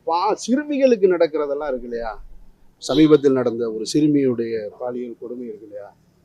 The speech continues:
அதெல்லாம் ரொம்ப ஏற்கவே முடியாது. தண்டனை கடுமையாக்கப்படும்.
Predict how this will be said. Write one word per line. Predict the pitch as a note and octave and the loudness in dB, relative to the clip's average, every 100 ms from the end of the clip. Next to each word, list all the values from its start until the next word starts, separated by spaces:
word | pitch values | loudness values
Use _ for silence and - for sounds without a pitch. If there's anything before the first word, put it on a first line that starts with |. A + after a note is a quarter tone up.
| _ _ _ _ - | _ _ _ _ -20
அதெல்லாம் | A#2+ D#3+ F3+ | -10 -6 -4
ரொம்ப | C3+ E3+ F#3 D#3+ C#3 A#2 | -4 0 6 6 6 0
ஏற்கவே | B2+ D#3+ - F#3+ A3+ | 2 0 4 10 10
முடியாது. | G3 D#3+ C#3+ A#2+ D3+ - _ - | 10 8 8 6 4 0 _ -6
தண்டனை | C#3 F#3 G3+ F#3+ | -2 4 6 4
கடுமையாக்கப்படும். | D#3 C3 C3 B2+ A2+ A2 G#2 G#2+ | 4 0 0 -4 -4 -8 -8 -14